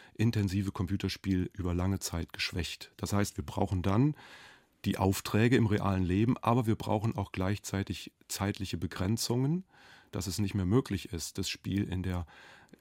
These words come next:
gleichen Weise intensiv zu spielen, bis dahin, dass man alle Geräte auch für eine gewisse Zeit komplett, äh, nicht zur Verfügung stellt.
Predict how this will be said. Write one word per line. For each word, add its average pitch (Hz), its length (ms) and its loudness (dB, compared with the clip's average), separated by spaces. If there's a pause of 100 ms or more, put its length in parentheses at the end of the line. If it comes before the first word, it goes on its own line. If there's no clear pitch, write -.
gleichen 95 440 2
Weise 92 300 0
intensiv 92 540 -4
zu 95 100 -6
spielen, 95 400 -4
bis - 240 -4
dahin, 95 320 -2
dass 90 180 -6
man 90 140 -4
alle 101 260 -2
Geräte 95 600 0
auch 85 120 -8
für - 120 -14
eine 87 120 -4
gewisse 95 360 -6
Zeit - 340 -6
komplett, 98 560 -4 (540)
äh, 95 80 0
nicht 98 280 0
zur 87 120 -6
Verfügung 78 420 -4
stellt. - 460 -12